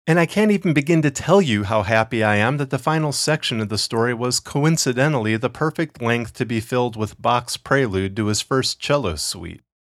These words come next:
The story comes to a close, and one of the most moving sections of music ever written ends it all. Oh, sure, there are things about the recording I'd love to fix. It was recorded at the last minute, and while Cynthia's voice is stellar as usual,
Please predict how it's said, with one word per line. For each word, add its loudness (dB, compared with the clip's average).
The 2
story 0
comes -2
to 2
a -2
close, 0
and -2
one 2
of 0
the 2
most 0
moving 2
sections 0
of -6
music 0
ever 0
written -4
ends 0
it -2
all. -6
Oh, 4
sure, 6
there 6
are 6
things 0
about 4
the 0
recording 2
I'd 0
love 2
to -6
fix. -6
It 2
was 0
recorded 2
at 2
the 6
last 4
minute, 0
and -4
while 4
Cynthia's 2
voice 0
is -2
stellar -2
as -4
usual, -2